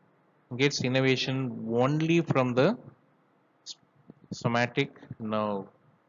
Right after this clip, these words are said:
so which is by voluntary control, and this causes the filling, which helps in the filling.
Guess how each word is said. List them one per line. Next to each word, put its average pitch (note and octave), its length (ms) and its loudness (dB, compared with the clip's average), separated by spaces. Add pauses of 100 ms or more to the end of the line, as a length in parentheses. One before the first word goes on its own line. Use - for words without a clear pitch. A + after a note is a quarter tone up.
(1080)
so A#2 160 -4
which A#2 260 -4
is - 320 -6 (320)
by A#2 220 2
voluntary A#2 720 4 (160)
control, G#2+ 580 0 (1600)
and C#3+ 400 4 (240)
this C#3+ 500 2 (840)
causes B2+ 640 2
the B2 160 0
filling, A#2 600 -2
which A#2+ 200 -4
helps A#2+ 220 0
in A#2+ 140 -4
the A2+ 80 0
filling. A#2+ 360 -4